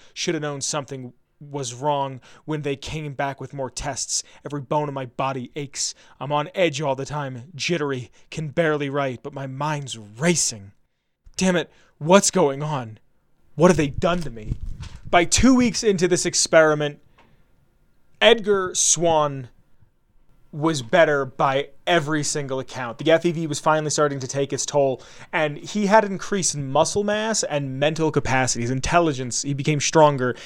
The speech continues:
and he became stronger. He became smarter, and he became stronger. It was exactly what F E V was supposed to do. Everything that F E V was supposed to do, was supposed to be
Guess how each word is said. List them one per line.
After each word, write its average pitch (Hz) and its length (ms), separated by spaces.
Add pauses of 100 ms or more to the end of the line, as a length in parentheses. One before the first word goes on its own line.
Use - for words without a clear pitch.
(140)
and 139 100
he 156 60
became 131 320
stronger. 127 560
He 170 120
became 170 380
smarter, 165 540 (180)
and 151 100
he 165 60
became 139 320
stronger. 135 580 (460)
It 175 160
was 151 300 (760)
exactly 190 480
what 196 200
F 175 240
E 170 100
V 156 160
was 135 160
supposed - 720
to 147 120
do. 123 340 (320)
Everything 202 380
that 196 100
F 180 180
E 175 60
V 160 160
was 143 120
supposed 143 380
to 151 60
do, 139 140
was 127 120
supposed 151 360
to 165 60
be 147 280